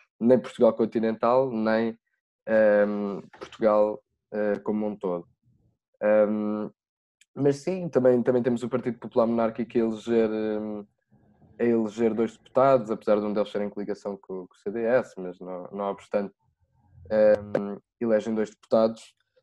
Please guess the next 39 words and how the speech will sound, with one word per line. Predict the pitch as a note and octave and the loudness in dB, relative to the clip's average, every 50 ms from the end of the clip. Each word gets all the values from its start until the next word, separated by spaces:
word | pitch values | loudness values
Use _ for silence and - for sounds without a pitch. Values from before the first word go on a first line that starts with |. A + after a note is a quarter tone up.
| _ _ _ | _ _ _
Ah, | B2+ B2+ B2+ B2+ B2 | 6 8 8 8 6
e | - C#3 C#3+ | 6 4 2
a | C3 | 2
verdade | C#3 C#3+ D3+ D3 A#2+ A2+ | 4 4 4 4 4 4
é | A2 | 2
que | - | 2
a | A#2+ A2 | 0 2
direita | A#2+ A#2+ B2 A#2+ - B2+ | 2 2 2 2 2 0
conseguiu, | B2+ - B2+ B2 A#2+ - - - A#2 B2 B2 C3 C3+ D3+ E3 - - G#2+ | 0 0 -2 -2 -2 -4 -8 -6 -2 2 2 2 2 0 -2 -4 -2 0
ahm, | G#2+ G#2+ G#2+ G#2 G#2 G#2 G#2 G2+ G2 G2 G2+ F#2+ - - _ _ _ _ _ _ _ _ _ _ _ - - _ - | 2 2 2 2 0 -2 -4 -6 -6 -8 -10 -10 -12 -16 _ _ _ _ _ _ _ _ _ _ _ -20 -20 _ -18
sem | - - C3 B2+ A2+ | -4 0 0 0 2
contar | A2 A2+ G#2+ G2 - G#2 G#2 | 2 0 0 0 0 0 0
com | - - | -2 -6
o | G2+ | -6
pan, | - - G#2+ A2 - - _ _ _ _ _ _ _ _ _ _ _ _ _ - | -2 -2 -2 -2 -2 -6 _ _ _ _ _ _ _ _ _ _ _ _ _ 0
ahm, | A2 A2+ A2 A2 A2 A2 A2 A2 A2 A2 A2 A2 A2 A2 A2 A2 A2 - - _ - | 4 6 6 6 6 6 4 2 0 -2 -2 -2 -4 -4 -4 -6 -8 -10 -14 _ -14
que, | - F#2 E2 | -12 -12 -12
que, | - - _ | -12 -12 _
pronto, | - G2 F2+ F#2 F2+ - | -4 -4 -4 -4 -6 -12
está | - - F#2+ | -8 -6 -4
ali | F#2+ F#2+ G2 | -4 -4 -4
num | G2 F#2+ F#2 F2 | -6 -8 -10 -12
centro | - - G#2 G2+ G2 F#2+ F2+ - G2 G2 F#2+ F2+ - _ _ _ _ _ _ - | -8 -6 -4 -4 -4 -6 -6 -6 -6 -6 -6 -8 -10 _ _ _ _ _ _ -12
que, | - G2 F#2+ F#2+ | -8 -6 -6 -6
que | F#2 - - | -8 -8 -8
não | G2 G2 F#2+ F#2+ | -6 -6 -4 -4
é, | F#2+ G2 F#2+ F#2+ | -4 -4 -6 -4
não | G2 G2+ | -4 -4
é | G2+ G2 | -2 -2
bem | G2+ G2+ G2+ | -2 -2 -2
direita | G2 G2+ G2 G2 F#2+ G#2+ | -2 -2 -4 -4 -2 -4
nem | G2+ G2+ | -4 -6
esquerda, | G2 - - - C3+ C3 A2+ G2+ G2+ | -6 -6 0 2 2 2 2 2 -2
mas | G2+ G2 F#2+ - - | -4 -6 -8 -10 -10
hipoteticamente | G#2 F#2+ _ - - G2+ G2 - - A2 G#2 G#2+ G#2 G2 G#2 | -14 -14 _ -4 -4 -4 -4 -6 -6 -4 -2 -2 -2 -4 -6
poderia | - G#2 F#2+ G#2 G#2 G2+ | -8 -6 -4 -2 -2 -4
fazer | G#2 - G#2+ G2+ F#2+ G#2+ G#2+ G#2 | -4 -6 -6 -6 -2 -2 -2 0
um | G#2 G#2 G2+ | 0 -2 -4
acordo, | G2+ - - A2+ G#2+ G#2 F2+ - | -4 -4 -2 -2 -2 -2 -4 -8